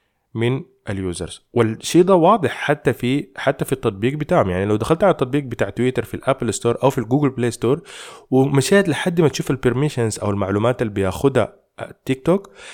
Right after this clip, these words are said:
هتستغرب، حتلقى إنه بياخد معلومات إلى حد ما ممكن تكون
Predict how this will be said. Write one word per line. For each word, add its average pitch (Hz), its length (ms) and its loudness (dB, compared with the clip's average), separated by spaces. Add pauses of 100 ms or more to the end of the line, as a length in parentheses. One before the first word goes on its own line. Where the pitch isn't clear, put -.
(140)
هتستغرب، - 540 2
حتلقى 165 340 2
إنه 214 140 4
بياخد 185 320 2
معلومات 165 680 0 (540)
إلى 165 120 4
حد 185 280 0
ما 202 280 4
ممكن 185 280 0
تكون 175 600 -2